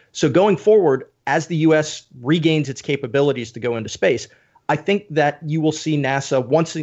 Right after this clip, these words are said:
once again try to re-engage the broader community in human spaceflight, the, the broader international community, with potential adversaries like China, who have human spaceflight capability. You're not gonna enter into a lunar base or a, a Mars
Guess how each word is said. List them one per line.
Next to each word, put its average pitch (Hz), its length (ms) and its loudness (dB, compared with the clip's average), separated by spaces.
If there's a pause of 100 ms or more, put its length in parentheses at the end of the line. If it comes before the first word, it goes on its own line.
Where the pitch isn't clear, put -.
once 147 260 -2
again 139 180 -2
try 147 200 -2
to 143 80 0
re-engage 131 800 -4 (100)
the 135 100 -2
broader 139 400 2
community 110 680 -8 (120)
in 127 100 -4
human 120 260 -4
spaceflight, 113 480 -2
the, 120 100 -2
the 127 180 0
broader 127 280 0
international 123 480 -2
community, 110 540 -8 (340)
with 156 380 -2
potential 151 400 -2
adversaries 131 840 -2
like 110 220 -6
China, 135 520 0 (240)
who 143 160 0
have 135 480 -2 (180)
human 147 240 -2
spaceflight 139 400 -2
capability. 131 720 0 (460)
You're 165 160 2
not 190 220 0
gonna 165 180 -2
enter 160 240 0
into 123 640 -4 (240)
a 143 80 0
lunar 151 260 4
base 110 360 -4
or 127 100 2
a, 120 120 2
a 117 260 0
Mars 131 580 0